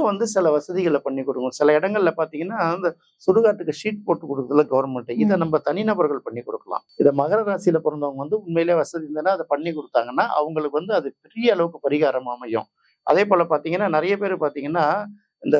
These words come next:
Speaker 1: சுடுகாட்டை ஒட்டி தண்ணி எடுத்துக்கப்ப ரொம்ப கஷ்டப்படுவாங்க
Speaker 2: ம்.
Speaker 1: சில இடங்கள்ல. அதுக்கு வந்து கிணறு தோண்டி கொடுக்கறது, பைப் வச்சு கொடுக்கறது, அதே மாதிரி இறந்தவர்கள் வந்து அடக்கம் பண்ணும்போது நிக்கிறது, மழை கிழமை பெஞ்சதுன்னா சில இடங்கள்ல நிக்கிறதுலாம் கஷ்டப்படுவாங்கல்ல,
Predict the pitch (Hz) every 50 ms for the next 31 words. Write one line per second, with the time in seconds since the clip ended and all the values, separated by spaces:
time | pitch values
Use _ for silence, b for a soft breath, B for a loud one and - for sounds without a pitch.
0 | 139 - - - 202 233 247 233 214 190 175 165 160 196 - - 175 180 202 220
1 | 233 226 208 175 160 - 165 147 170 143 165 196 190 165 160 165 160 208 - 170
2 | 156 - - 214 208 202 180 160 156 143 131 131 127 - - 117 123 131 135 143
3 | 131 135 131 120 127 131 151 165 196 202 196 185 185 190 202 202 - 165 175 180
4 | 190 190 - 170 156 147 143 127 131 127 127 - 127 131 123 143 139 147 143 b
5 | b b b b _ _ 165 170 202 214 208 202 185 165 165 - - 139 131 127
6 | 135 - 135 117 117 117 127 135 151 156 - 143 185 196 202 220 208 165 156 160
7 | 190 214 220 226 214 190 185 170 160 165 165 175 156 151 175 175 190 185 175 175
8 | 160 156 156 170 175 165 151 151 - - - - - 147 143 143 160 196 202 202
9 | 208 208 208 170 165 156 160 160 156 170 165 160 143 143 139 135 147 151 165 170
10 | 156 143 143 143 - 190 165 170 165 165 147 143 131 - - - - - 131 131
11 | 127 127 131 131